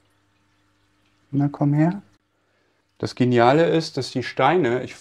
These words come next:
glaub, ihr seht mich gar nicht, aber es reicht ja, wenn man mich hört, dass die Steine, äh,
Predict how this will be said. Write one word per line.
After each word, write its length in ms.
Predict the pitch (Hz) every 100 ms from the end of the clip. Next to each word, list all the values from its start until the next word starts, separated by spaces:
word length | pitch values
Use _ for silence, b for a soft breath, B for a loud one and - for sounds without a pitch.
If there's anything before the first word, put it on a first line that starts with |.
| -
glaub, 220 | 110 104
ihr 100 | 107
seht 220 | 117 120
mich 200 | 117 -
gar 180 | 120 117
nicht, 180 | 120 117
aber 180 | 120 120
es 120 | -
reicht 220 | 127 123
ja, 100 | 131
wenn 100 | 127
man 140 | 127
mich 200 | 123 120
hört, 260 | 135 131 131 b b b b b
dass 180 | 117 -
die 140 | 131
Steine, 1120 | - - 135 151 165 151 143 - 139 135 139
äh, 40 | 135